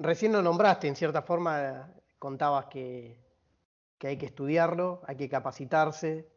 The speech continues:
y generarse uno mismo las herramientas para poder, eh, desarrollarse con, con éxito, digamos, en, en la actividad que sea, ¿no? Trascendiendo el mercado. A mí hay algo que,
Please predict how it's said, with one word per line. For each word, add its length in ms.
y 100
generarse 500
uno 160
mismo 280
las 220
herramientas 480
para 280
poder, 440
eh, 380
desarrollarse 960
con, 220
con 200
éxito, 400
digamos, 440
en, 280
en 100
la 60
actividad 340
que 120
sea, 320
¿no? 160
Trascendiendo 500
el 60
mercado. 500
A 100
mí 140
hay 100
algo 200
que, 680